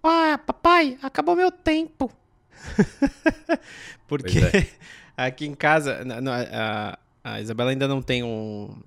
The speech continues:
Speaker 1: tem cinco anos, ela ainda não tem um tablet. A gente ainda não comprou, provavelmente a gente não vai comprar porque não se compra mais nada. E, e... Mas tem o celularzinho.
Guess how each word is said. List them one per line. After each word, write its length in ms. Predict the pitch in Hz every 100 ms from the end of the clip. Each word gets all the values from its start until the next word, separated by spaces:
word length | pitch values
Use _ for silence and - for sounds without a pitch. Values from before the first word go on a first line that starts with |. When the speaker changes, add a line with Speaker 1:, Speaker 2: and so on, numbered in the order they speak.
| - _
Speaker 1:
tem 120 | -
cinco 280 | 107 123 113
anos, 160 | 151 160
ela 160 | 147
ainda 160 | 151 151
não 120 | 156
tem 140 | 151 156
um 60 |
tablet. 460 | 156 117 98 101 107
A 40 |
gente 240 | 110 107 117
ainda 120 | 113
não 100 | 117
comprou, 440 | - 127 - 151
provavelmente 420 | - 170 147 160
a 20 | 156
gente 80 |
não 80 | 151
vai 80 | 131
comprar 380 | - 123 131 143
porque 200 | - 139
não 80 | 135
se 140 | 131
compra 220 | 131 131
mais 140 | 131 139
nada. 240 | 107 104 - _ - - _ _
E, 680 | 127 123 127 - 110 120 120
e... 40 |
Mas 160 | 120 117
tem 80 |
o 40 | 147
celularzinho. 760 | - 151 156 160 139 127 107